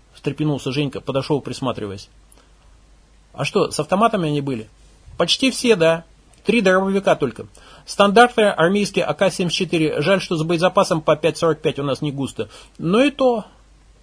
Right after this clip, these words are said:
«Это дрон», послышался голос Женьки. «А этот Фикса,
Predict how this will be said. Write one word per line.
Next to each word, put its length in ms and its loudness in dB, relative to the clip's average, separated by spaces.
«Это 280 -4
дрон», 540 2
послышался 540 -6
голос 300 -4
Женьки. 320 -10
«А 160 2
этот 240 2
Фикса, 520 -2